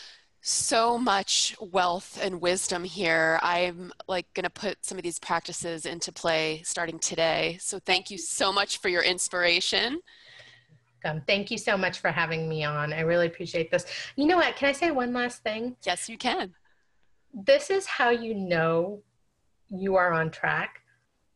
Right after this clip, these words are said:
Speaker 2: I had, I've had a great time talking with you today,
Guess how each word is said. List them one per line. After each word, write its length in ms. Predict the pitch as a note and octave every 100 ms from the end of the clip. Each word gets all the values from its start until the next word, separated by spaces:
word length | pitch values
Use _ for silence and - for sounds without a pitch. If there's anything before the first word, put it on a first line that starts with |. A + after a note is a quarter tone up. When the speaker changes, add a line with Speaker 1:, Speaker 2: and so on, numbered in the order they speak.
| _
Speaker 2:
I 240 | - G#3 D4
had, 380 | C#4+ G#3+ E3+ -
I've 160 | F#3 G3
had 200 | G#3+ G3
a 220 | F3+ D#3
great 500 | - E3 D#3 D#3 E3
time 540 | - F#3 D#3+ D#3+ F#3 G3+ _ _ _ -
talking 340 | F#3+ E3 G3+
with 160 | G3 G#3
you 120 | G#3+
today, 400 | G#3+ A#3+ A#3 A#3+